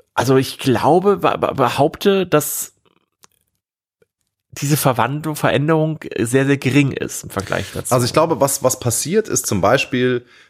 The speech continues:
Speaker 2: der Ifa Ben Mest, glaube ich, heißt der, also dieser, dieser Assassine, ist ein,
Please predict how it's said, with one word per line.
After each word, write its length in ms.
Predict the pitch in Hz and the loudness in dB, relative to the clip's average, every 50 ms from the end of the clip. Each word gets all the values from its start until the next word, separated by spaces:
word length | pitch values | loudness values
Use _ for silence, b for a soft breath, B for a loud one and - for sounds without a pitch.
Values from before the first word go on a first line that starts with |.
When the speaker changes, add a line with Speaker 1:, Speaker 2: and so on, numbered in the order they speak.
| b | b
Speaker 2:
der 220 | - 104 101 - - | 0 0 2 2 0
Ifa 300 | 127 131 - - 131 113 | -2 -4 0 2 2 2
Ben 380 | 92 90 101 95 95 92 92 | 4 2 2 2 2 0 -2
Mest, 440 | - 87 90 107 123 131 - - - | -2 0 2 2 2 2 0 -4 -2
glaube 240 | - 127 120 127 135 | 0 2 2 2 0
ich, 100 | 131 131 | -2 0
heißt 280 | 123 123 127 127 - - | 2 2 2 2 2 0
der, 360 | 127 127 135 160 190 - - _ - - | 2 2 2 0 -2 -6 -10 _ -6 -2
also 160 | - 90 85 | -2 -2 -2
dieser, 540 | 76 92 80 85 85 80 80 76 73 - _ | -2 -2 0 2 2 2 2 0 -4 -8 _
dieser 280 | - 90 80 90 82 - | -8 -2 0 0 0 2
Assassine, 760 | - - - 92 82 - - 113 123 127 127 120 143 190 190 _ _ _ _ _ _ _ _ _ _ _ _ _ _ _ _ _ _ _ _ _ _ - - _ _ _ _ _ _ _ _ _ _ _ _ _ _ _ _ _ _ _ _ _ _ _ _ _ _ _ _ _ _ _ _ _ _ _ _ _ | 0 -2 0 0 0 -2 -2 -2 -2 0 2 0 0 0 -4 _ _ _ _ _ _ _ _ _ _ _ _ _ _ _ _ _ _ _ _ _ _ -20 -20 _ _ _ _ _ _ _ _ _ _ _ _ _ _ _ _ _ _ _ _ _ _ _ _ _ _ _ _ _ _ _ _ _ _ _ _ _
ist 380 | - 135 135 - - - _ - | 0 2 2 0 -2 -6 _ -2
ein, 460 | 107 107 107 110 110 113 110 - | 0 2 2 0 0 -2 -4 -6